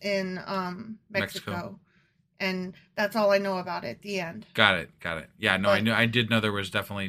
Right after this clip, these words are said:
Speaker 2: different dialects between the two.
Speaker 1: Yeah. But I, I didn't know that. And so one time somebody was speaking the Spain kind of Spanish,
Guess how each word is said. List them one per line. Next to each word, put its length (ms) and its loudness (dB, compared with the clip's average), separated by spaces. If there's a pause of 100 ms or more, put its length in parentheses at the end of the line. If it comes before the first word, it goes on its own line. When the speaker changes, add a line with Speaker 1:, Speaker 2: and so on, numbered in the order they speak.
(140)
Speaker 2:
different 360 -4 (160)
dialects 500 -4
between 300 -20
the 80 -20
two. 240 -14 (180)
Speaker 1:
Yeah. 460 0 (420)
But 280 6 (240)
I, 320 2 (160)
I 120 2
didn't 380 4
know 200 0
that. 380 0
And 140 -6
so 340 -2 (160)
one 180 -4
time 260 0
somebody 320 -2
was 380 -4
speaking 680 -4 (280)
the 60 -16
Spain 460 4
kind 220 0
of 80 -6
Spanish, 440 -4